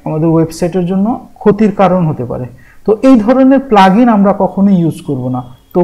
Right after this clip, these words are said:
কি ধর-, কোন ধরনের plugin use করব? আমরা যদি for example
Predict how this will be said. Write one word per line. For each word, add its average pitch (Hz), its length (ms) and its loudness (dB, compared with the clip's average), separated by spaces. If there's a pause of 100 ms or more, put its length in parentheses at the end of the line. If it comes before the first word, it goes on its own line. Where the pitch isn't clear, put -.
(120)
কি 262 160 2
ধর-, 262 220 4 (120)
কোন 269 140 2
ধরনের 269 340 4
plugin 254 280 4
use 254 220 2
করব? 233 140 -2 (140)
আমরা 220 140 2
যদি 208 220 0 (260)
for 208 120 0 (100)
example 202 360 0